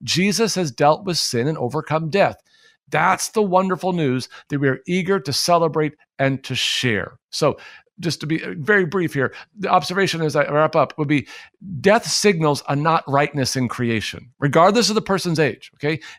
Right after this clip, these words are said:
Death is not just a part of life. Death is an enemy of life, and we hate death. Death does not become more acceptable the older we get. So the child's observation is quite profound. "She died of old age." What are we saying?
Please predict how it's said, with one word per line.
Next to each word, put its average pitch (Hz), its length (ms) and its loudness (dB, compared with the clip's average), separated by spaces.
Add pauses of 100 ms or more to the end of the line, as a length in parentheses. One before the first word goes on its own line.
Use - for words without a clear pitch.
Death 190 200 6
is 123 160 0
not 180 320 2
just 226 180 0
a 214 60 -2
part 196 220 2
of 175 80 -2
life. 156 280 2 (320)
Death 180 240 2
is 160 140 -2
an 180 140 -2 (100)
enemy 240 360 6
of 104 120 -2
life, - 340 -12
and 180 200 0
we 214 180 2
hate 202 460 -2
death. 123 280 -2 (580)
Death 214 360 4
does 139 280 0
not 147 500 2
become 185 460 2
more 165 240 2
acceptable 143 840 0 (100)
the 156 220 -4
older 165 320 0
we 156 120 0
get. 190 300 2
So 165 100 -8
the 160 120 -6
child's 208 340 0
observation 185 680 -2
is 170 140 -10
quite 196 240 2
profound. 214 540 -2 (240)
"She - 180 -2
died 202 260 4
of 190 80 2
old 190 160 2
age." 220 300 0 (220)
What 226 160 2
are - 20 4
we 269 100 4
saying? 254 540 2